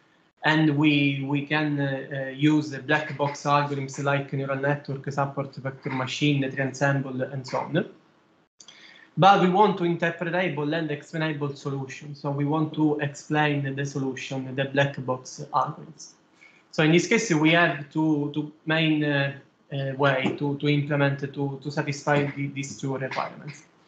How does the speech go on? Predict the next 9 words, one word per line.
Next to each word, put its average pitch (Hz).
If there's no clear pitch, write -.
The 147
first 202
one 160
is, 170
uh, 147
to 151
choose, 156
uh, 143
uh, 139